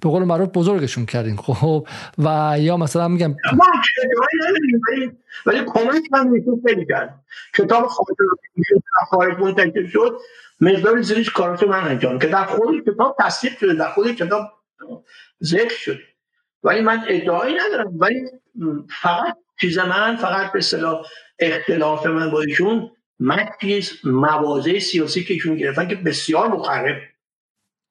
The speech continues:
Speaker 1: حالا ببین، بالاخره ما، ما الان در مورد بحث همین می‌زنیم. شما همین در مورد خانم محمدی هم میگید که زندان من نقدش نمی‌کنم و این خب حالا موضع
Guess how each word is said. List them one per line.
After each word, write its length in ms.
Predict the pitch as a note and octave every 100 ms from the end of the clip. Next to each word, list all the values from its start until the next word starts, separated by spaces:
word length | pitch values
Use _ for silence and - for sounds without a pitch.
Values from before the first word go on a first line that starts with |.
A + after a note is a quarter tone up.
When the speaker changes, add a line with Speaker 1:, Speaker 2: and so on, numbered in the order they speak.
| _ -
Speaker 1:
حالا 140 | G#3+ A#3
ببین، 200 | C4+ B3
بالاخره 320 | A3 G3+ A3+
ما، 320 | A3 G#3+ G3
ما 220 | F#3 G#3+
الان 140 | F#3+ G3+
در 100 | F#3+
مورد 400 | F3+ G#3 G3+ -
بحث 320 | F3 E3 -
همین 220 | D#3+ F#3
می‌زنیم. 240 | C#3+ B2 A#2
شما 140 | E3
همین 140 | G3 G#3
در 60 |
مورد 140 | F#3+ F#3+
خانم 160 | G3+
محمدی 420 | G3+ F#3 F3+ F3
هم 60 | G3+
میگید 280 | F#3 G3 G3
که 300 | G3+ F#3+ F3+
زندان 540 | F3 D#3+ E3 D#3+ F#3+ F#3
من 280 | F3+ F#3
نقدش 440 | F3 E3+ F3 D#3 G3
نمی‌کنم 420 | F3 D3 C#3+ C#3
و 60 | D3+
این 140 | E3+
خب 100 | E3+
حالا 140 | D#3+
موضع 540 | E3+ D#3+ C#3 D#3+ F3+